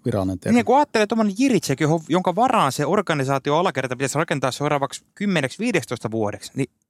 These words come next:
Speaker 2: miksen kanssa sitten otetaan tämmöisiä, tai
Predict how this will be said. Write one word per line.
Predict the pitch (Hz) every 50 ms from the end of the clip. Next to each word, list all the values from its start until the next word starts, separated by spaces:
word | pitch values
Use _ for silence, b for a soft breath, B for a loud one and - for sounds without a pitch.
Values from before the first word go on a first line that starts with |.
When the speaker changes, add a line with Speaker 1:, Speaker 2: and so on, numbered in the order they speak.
| _ _ _ _ -
Speaker 2:
miksen | 196 240 - - - 220 196
kanssa | - 214 220 190 - 185
sitten | 165 - 185 185
otetaan | 185 185 175 170
tämmöisiä, | 180 185 185 175 - 170 170 160 - - _ _ _ _ _ _ _ _ _ _ _ _ _ _ _ _ _
tai | - 170 170 160 -